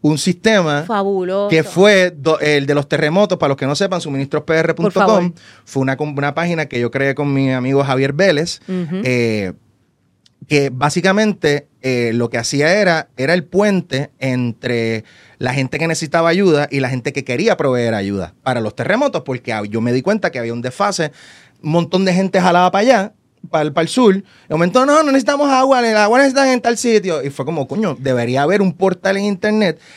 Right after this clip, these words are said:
Speaker 1: que conectara". No lo hubo. Le, yo creo la idea, le, le aviso a mi amigo Javier,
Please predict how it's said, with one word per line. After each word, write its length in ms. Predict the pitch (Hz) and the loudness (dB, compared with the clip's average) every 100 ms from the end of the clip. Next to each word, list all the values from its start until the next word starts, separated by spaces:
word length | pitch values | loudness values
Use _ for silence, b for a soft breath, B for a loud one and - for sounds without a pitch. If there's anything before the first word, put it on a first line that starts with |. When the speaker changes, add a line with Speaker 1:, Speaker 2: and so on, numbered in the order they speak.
| B | B
Speaker 1:
que 120 | - 131 | -4 -2
conectara". 720 | 127 113 - 135 123 101 87 b b b _ | -2 -4 -4 -2 -2 -4 -8 b b b _
No 320 | 143 147 170 | -4 2 4
lo 100 | 196 | 6
hubo. 560 | 226 254 214 160 170 185 _ _ - | 6 6 6 6 4 -2 _ _ -4
Le, 260 | 139 135 | 0 0
yo 420 | 123 156 196 202 143 - 139 - | 0 4 4 4 -2 -14 -14 -4
creo 280 | 147 170 185 | 2 4 4
la 60 | |
idea, 340 | 202 208 180 151 | 4 2 2 0
le, 240 | 131 117 | -2 -4
le 140 | 117 117 | -4 -2
aviso 280 | 113 120 | -2 -2
a 40 | 156 | -2
mi 80 | 170 | -2
amigo 220 | 170 170 | 0 2
Javier, 400 | 180 190 196 | 4 4 2